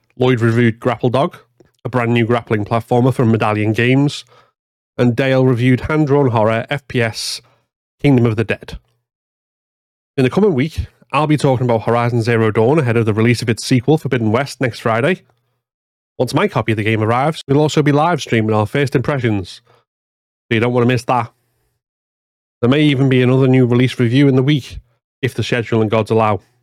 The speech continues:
We'll have to see. In the meantime,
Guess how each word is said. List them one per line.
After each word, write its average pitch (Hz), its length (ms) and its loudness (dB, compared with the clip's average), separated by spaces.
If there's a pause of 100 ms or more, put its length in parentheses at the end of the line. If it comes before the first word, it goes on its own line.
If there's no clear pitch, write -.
(640)
We'll 156 120 2
have 170 140 -2
to 127 100 -2
see. 95 220 -6 (1400)
In 143 80 2
the 160 60 6
meantime, 180 500 0